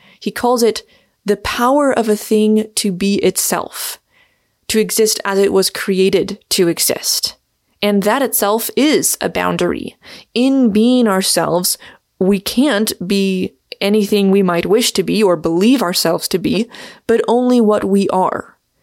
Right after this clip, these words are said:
which is human. <laughs> And if we accept our place in the cosmos, complete with its limitations, and fulfill our purpose there, that's when we experience true liberty.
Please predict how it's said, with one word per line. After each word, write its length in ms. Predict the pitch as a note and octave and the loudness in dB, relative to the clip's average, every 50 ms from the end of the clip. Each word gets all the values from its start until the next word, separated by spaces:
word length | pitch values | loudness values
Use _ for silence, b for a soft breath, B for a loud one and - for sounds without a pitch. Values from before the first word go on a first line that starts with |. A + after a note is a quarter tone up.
| _ _ _ _ _ _ _ | _ _ _ _ _ _ _
which 540 | - - E3+ F#3 F#3 - - - - - _ _ _ | -10 -6 -2 -2 -2 0 -2 -6 -6 -6 _ _ _
is 500 | - F3+ F#3 G3 F#3+ F#3+ - - - - _ _ _ _ _ - | -2 0 2 2 0 0 -2 -4 -6 -8 _ _ _ _ _ -8
human. 420 | - - A#3+ C4 G#3+ - - - - _ B | -2 0 2 2 2 0 -4 -12 -20 _ B
<laughs> 240 | B B B B B B B B B B B B B B B B B B | B B B B B B B B B B B B B B B B B B
And 220 | F#3+ F#3+ F#3+ F#3 | -2 0 0 2
if 180 | - F#3+ G3 - | 0 0 0 0
we 160 | G#3+ G3+ E3 | 0 2 2
accept 560 | F#3 - - - - - C4 D4+ C#4+ - - - - | 0 0 -2 -4 -2 0 -2 -2 -4 -6 -12 -8 -6
our 160 | F#3+ F3+ F3+ | -4 -4 -4
place 640 | - - - - G3 A#3+ A3 - - - - - - - | -6 -6 -4 0 0 0 0 -2 -2 -2 -2 -2 -2 -2
in 180 | A3 A#3+ A3+ | 0 2 2
the 80 | G3+ F#3+ | 2 0
cosmos, 640 | - - - F3+ E3 E3 - E3 E3 - F3+ - - | -2 -4 -4 -2 -2 -2 -2 -4 -4 -6 -4 -4 -6
complete 520 | - - G3 F#3+ - - A#3+ B3+ A#3+ - - | -6 -6 -8 -8 -4 -2 -2 0 0 0 0
with 180 | F#3+ G#3 G#3+ | 0 2 2
its 200 | A#3+ A#3+ - - | 0 -2 -2 -2
limitations, 800 | G3+ G3 G3+ A3 - - E3 E3 - - E3+ E3 F#3+ - - - b b b b b b b b b b _ - | -2 0 -2 -2 -2 -4 -4 -4 -4 -6 -6 -6 -6 -6 -8 -10 b b b b b b b b b b _ -2
and 240 | F#3+ F#3+ F#3 F3+ - | 0 0 0 -2 -2
fulfill 380 | - E3+ F3 - A#3+ A#3+ A3+ | -6 -8 -4 0 2 2 2
our 120 | F#3 F3 F3+ | 2 0 -2
purpose 480 | - - D4+ F4+ F4+ C#4 A3+ - - | -4 -2 -2 -2 0 0 -2 -2 0
there, 420 | - E3+ D#3+ - - G#3 C4 C4 _ _ _ _ _ _ _ _ _ _ _ - | -2 -2 0 0 -2 -2 -4 -6 _ _ _ _ _ _ _ _ _ _ _ -12
that's 440 | - F3 G#3 A3+ C4+ C#4 - - - | -6 -4 -2 -2 -2 -2 -2 -2 -2
when 140 | G#3 G3 F#3+ | 0 0 0
we 120 | F#3+ E3+ | 0 -2
experience 680 | D#3 D3 - - - F3+ F3 E3 D#3+ E3+ F3 - - - | -2 -2 -4 -4 -2 -2 -2 -2 -2 -6 -6 -6 -6 -6
true 300 | - - - - F#3+ F3 | -4 -4 -2 0 0 0
liberty. 520 | E3+ F3+ F#3 - - - - - A3+ A3 | 2 0 0 -2 -4 -12 -14 -16 -16 -16